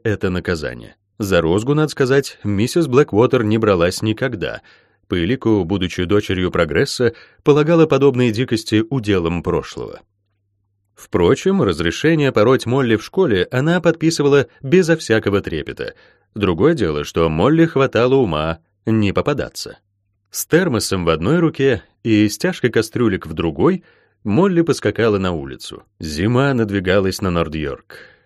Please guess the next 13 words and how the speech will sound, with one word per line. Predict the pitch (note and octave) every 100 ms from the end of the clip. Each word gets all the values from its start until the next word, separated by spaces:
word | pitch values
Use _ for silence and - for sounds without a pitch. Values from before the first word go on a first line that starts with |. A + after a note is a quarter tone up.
| _ _
Надвигалась | G#2 F2 E2+ E2+ A#2+ B2+ A#2 -
необычно | A2 G#2+ B2+ - B2
рано | A2+ C#3 B2 F2+
в |
этом | E2+ D#2 D2+
году, | C#2+ A#1+ - _ _ _ _
высылая | F#2+ F2+ F#2+ G#2 A#2+ G#2+
передовые | G#2+ G2+ G2 A#2 G#2+
отряды | F#2+ G2+ A2 G2+
снеговых | - G#2+ F#2+ F2+ F2 -
туч, | A#2 A#2 - - - _ _
гневно | A2+ G2+ C3 A#2+ A#2+
обрушивающихся | - B2 A2 D#3 - B2 B2 - A#2 - A#2